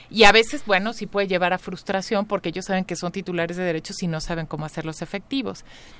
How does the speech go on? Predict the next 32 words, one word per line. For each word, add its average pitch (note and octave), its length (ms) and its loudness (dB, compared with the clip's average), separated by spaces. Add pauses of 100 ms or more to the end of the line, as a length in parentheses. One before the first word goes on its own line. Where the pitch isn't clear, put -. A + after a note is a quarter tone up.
(880)
Y A3 200 6
este, G3 480 2
y A3+ 140 4
entonces B3+ 480 2
a A3 180 6
esto B3+ 460 2
ayuda A3 400 2
muchísimo, G#3+ 720 0
y F#3 100 0
este F3+ 160 -4
es G#3+ 100 -6
el G#3+ 80 2
objetivo F#3+ 580 -2 (300)
de G3+ 120 8
este G#3 200 4
nuevo A3 300 6
sistema G3+ 520 -2
integral F3+ 380 -2
de F#3+ 80 -2
protección F3+ 560 -4 (300)
que E3+ 100 2
se E3+ 180 0
crea G#3+ 280 6
a A3+ 80 6
partir G3 440 2
de F#3+ 120 4
la F3 140 4
aprobación E3 640 -4
de G#3 80 -2
la F#3+ 100 -2
ley F3 160 -2
general, G#3+ 560 0